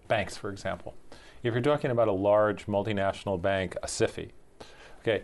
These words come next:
typically you can trade fifty million dollars of those bonds in an afternoon. If you go down to the next category of banks below the sifis, that can take two weeks. If you go down one more category, that can take three months.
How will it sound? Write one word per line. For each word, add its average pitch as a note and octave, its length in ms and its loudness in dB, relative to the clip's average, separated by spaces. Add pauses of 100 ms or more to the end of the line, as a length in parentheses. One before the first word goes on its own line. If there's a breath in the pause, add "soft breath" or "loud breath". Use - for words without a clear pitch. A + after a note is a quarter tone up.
(160 loud breath)
typically F#3 380 2
you A#2+ 140 2
can A2+ 120 -2
trade A2 400 2
fifty A#2 360 -2
million G#2 320 0
dollars G2 480 4
of F2+ 100 -8
those F#2 240 0
bonds F#2 600 -2 (280 loud breath)
in A2+ 120 0
an G#2+ 40 0
afternoon. F#2+ 460 -4 (1040 loud breath)
If A#2+ 180 -2
you B2 60 0
go A#2+ 180 2
down B2+ 560 2
to G#2+ 640 2 (240)
the A2 140 -2
next A#2+ 380 0
category G2+ 540 2
of F2+ 80 -4
banks G2 300 0
below F#2+ 320 0
the F#2 60 -2
sifis, G2 540 -2 (360 loud breath)
that C3+ 280 2
can B2 100 -2
take A#2 300 -2
two G#2 180 -2
weeks. - 380 -6 (640 loud breath)
If - 100 -6
you B2+ 80 0
go C3 80 0
down A#2+ 280 0
one B2 180 2
more C#3 220 2
category, G2+ 560 0
that G#2+ 160 2
can G#2 100 -4
take - 280 -4
three G2 200 -8
months. D2+ 440 -10